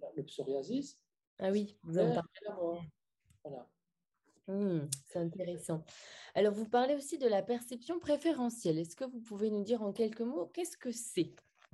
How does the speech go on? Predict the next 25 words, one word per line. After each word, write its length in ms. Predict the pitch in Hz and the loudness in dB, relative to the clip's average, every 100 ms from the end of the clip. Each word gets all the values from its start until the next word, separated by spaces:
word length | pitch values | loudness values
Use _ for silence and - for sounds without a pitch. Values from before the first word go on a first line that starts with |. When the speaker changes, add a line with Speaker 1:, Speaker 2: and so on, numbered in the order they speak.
| - _ _ _ _ _ _ | -20 _ _ _ _ _ _
Speaker 1:
Ben 120 | 196 | 0
justement, 440 | 196 - 170 208 294 | 0 0 -2 0 2
la 100 | 175 | 0
perception 640 | - 170 - 170 - 160 | -2 -6 -4 -6 -4 -4
préférentielle, 800 | 151 165 - 151 147 147 226 277 | -4 -6 -2 0 0 2 0 0
c'est 180 | - 170 | 0 0
la 120 | 160 | 0
façon 400 | 160 165 147 196 | -2 -6 -4 -4
dont 160 | 170 156 | -2 -2
on 120 | 160 | -2
a 80 | 151 | -2
vécu 380 | 147 156 - 165 | -2 -2 0 0
un 80 | 139 | 0
trauma, 500 | - 143 143 226 - _ _ _ _ _ _ _ | 0 -4 -4 -8 -10 _ _ _ _ _ _ _
que 60 | - | -20
ce 60 | - | -8
soit 160 | 160 | -2
in 120 | 147 147 | 2 2
utero 720 | 147 151 143 175 175 151 - | 4 0 2 4 4 2 -2
ou 220 | 143 139 139 135 139 _ _ | -10 -10 -10 -16 -20 _ _
quand 140 | 139 | -6
le 380 | 120 120 117 117 - | -6 -6 -8 -10 -12
bébé 280 | 117 120 | -6 -6
est 100 | 113 160 | -4 -6
né, 240 | 294 269 | -6 -8